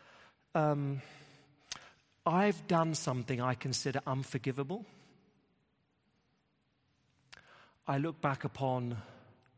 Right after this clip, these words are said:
um, that betrayal of my family. I look back upon that abortion that I had. I look back upon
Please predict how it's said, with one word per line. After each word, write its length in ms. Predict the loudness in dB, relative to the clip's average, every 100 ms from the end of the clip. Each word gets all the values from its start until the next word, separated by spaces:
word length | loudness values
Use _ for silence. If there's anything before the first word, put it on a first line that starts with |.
| _ _ _ _ _ _ -20 _ _ -6
um, 180 | -2
that 200 | -2 -2 -4
betrayal 600 | -6 -2 0 0 -2 -8 -12 -14
of 120 | -6
my 120 | -4
family. 640 | -4 -2 -2 -2 -6 -8 -14 -18 -20 _ _ _ _ _ _ _
I 80 | -6
look 220 | -6 -6
back 240 | -4 -4 -4
upon 460 | -6 -4 -2 -4 -4
that 140 | -4
abortion 580 | -4 -4 -4 -4 -6 -6
that 100 | -4
I 100 | -2
had. 360 | -2 -4 -6
I 160 | -8 -6
look 200 | -6 -4
back 200 | -6 -6
upon 500 | -8 -4 -4 -4 -6